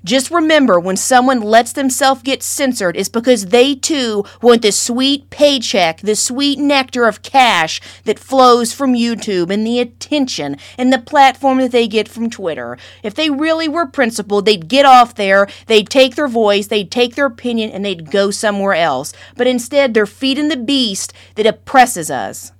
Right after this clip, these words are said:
And you know what I say to that? Listen up, Uncle Sam. Listen up, big tech. You will not be my savior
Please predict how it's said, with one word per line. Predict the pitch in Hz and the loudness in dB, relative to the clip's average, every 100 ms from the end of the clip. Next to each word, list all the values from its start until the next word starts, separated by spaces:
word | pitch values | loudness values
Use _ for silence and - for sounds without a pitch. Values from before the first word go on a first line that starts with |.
| _ _ _ | _ _ _
And | 208 | -4
you | 247 | 2
know | 285 | 4
what | 311 | 4
I | 302 294 | 4 2
say | - 285 | 0 -2
to | 262 | 0
that? | 262 262 247 214 | 2 2 0 -4
Listen | 220 320 330 302 | -4 -4 -2 2
up, | 269 - | 2 2
Uncle | 196 220 170 | -2 -2 -8
Sam. | - 180 175 175 - | -6 -4 -4 -6 -10
Listen | 254 349 359 330 277 | -6 -2 -2 0 2
up, | 220 180 | 0 0
big | 196 160 160 | -2 -2 -6
tech. | 185 156 156 _ - | -4 -2 -4 _ -8
You | 220 320 | 0 0
will | 320 | 2
not | 302 294 | 2 2
be | 254 254 | 2 2
my | 247 | 2
savior | 240 - 240 220 226 | 2 -2 -2 -2 -4